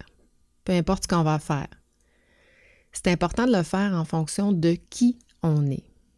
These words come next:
Parce que là, je te donne, je t'ai donné un paquet de, de trucs, mais tu sais, si dans ta, dans ta bouche, ça sort tout croche, ben ça va être reçu tout croche aussi. Tu sais, faut être sincère.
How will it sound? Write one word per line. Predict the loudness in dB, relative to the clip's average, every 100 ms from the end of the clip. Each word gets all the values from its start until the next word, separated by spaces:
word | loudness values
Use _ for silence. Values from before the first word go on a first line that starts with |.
| _ -8
Parce | 0
que | 2
là, | 2
je | 2
te |
donne, | 4 4 4 4
je |
t'ai | 2
donné | 4 4
un | 4
paquet | 2 0 0 2
de, | 2 2
de | 0
trucs, | 0 0 0 0 -2
mais | -2 -2
tu | 0
sais, | 2 2
si | 2 0 0 0
dans | 0 0
ta, | -4 -6 -4
dans | 0 0
ta | 2 0
bouche, | 2 0 0 -6 -8
ça | -8 -4
sort | -4 -6
tout | -10
croche, | -6 -4 -2 -4 -8 -12 -20 -20 -20 -20 -20 -20 -20 -20 -4
ben | 0
ça | 2
va | 2
être | 0 -2
reçu | -2 0 0
tout | -2
croche | -10 -6 -4 -4 -4
aussi. | -4 -4 -4 -4
Tu |
sais, | -6
faut | -2 0
être | 0 0
sincère. | 0 0 0 -2 -2 -2 -6 -10